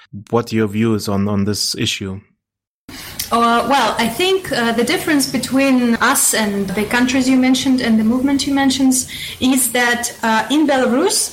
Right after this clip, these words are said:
Speaker 2: fortunately or unfortunately, there are no movements possible.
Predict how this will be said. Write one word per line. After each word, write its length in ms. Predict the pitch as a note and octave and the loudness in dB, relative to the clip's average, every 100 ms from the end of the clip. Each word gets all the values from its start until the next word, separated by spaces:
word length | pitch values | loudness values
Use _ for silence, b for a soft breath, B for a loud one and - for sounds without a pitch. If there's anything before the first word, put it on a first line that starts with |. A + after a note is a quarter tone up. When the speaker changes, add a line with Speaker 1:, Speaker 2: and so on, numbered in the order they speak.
| - | -12
Speaker 2:
fortunately 760 | - C4+ D#4+ E4+ D#4+ C#4+ C#4+ D4 | -10 -2 0 0 0 0 2 2
or 180 | G#3 G3+ | 0 0
unfortunately, 920 | G3 F#3+ C#4+ C#4+ C#4 A#3+ A#3+ A#3+ A#3+ B B B B B | -2 0 0 2 2 2 0 -2 -2 B B B B B
there 360 | G#3 C4 C4 C4 | 0 2 2 2
are 160 | C4 | 2
no 260 | B3 D#4 D4+ | 2 4 4
movements 460 | C4 C4 A3+ G#3 | 4 2 2 0
possible. 640 | - A3 - - - - | -2 -2 -4 -6 -8 -10